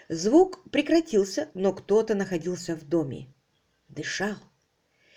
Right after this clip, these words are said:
Дверь в гостиную была открыта, хотя он точно знал,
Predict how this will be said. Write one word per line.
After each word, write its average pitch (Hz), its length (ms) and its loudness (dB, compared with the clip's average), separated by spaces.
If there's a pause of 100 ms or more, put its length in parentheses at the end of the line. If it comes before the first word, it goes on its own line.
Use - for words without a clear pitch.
(140)
Дверь 190 400 4
в 208 40 -4
гостиную 254 580 4
была 220 220 2
открыта, 208 540 -4 (1160)
хотя 180 340 2
он 214 220 4
точно 185 500 4
знал, 151 440 -2